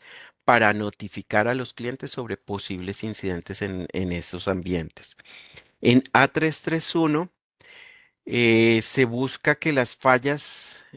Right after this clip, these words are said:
eh, realmente es un punto nuevo, que los mecanismos automatizados de revisión de, de registro de auditoría,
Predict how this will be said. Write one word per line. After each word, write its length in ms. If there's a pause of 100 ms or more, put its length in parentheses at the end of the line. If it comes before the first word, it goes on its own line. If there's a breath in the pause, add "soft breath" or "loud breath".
(100)
eh, 640
realmente 500
es 100
un 120
punto 380
nuevo, 360
que 120
los 140
mecanismos 640
automatizados 800
de 100
revisión 520
de, 480 (920 soft breath)
de 200
registro 520
de 120
auditoría, 920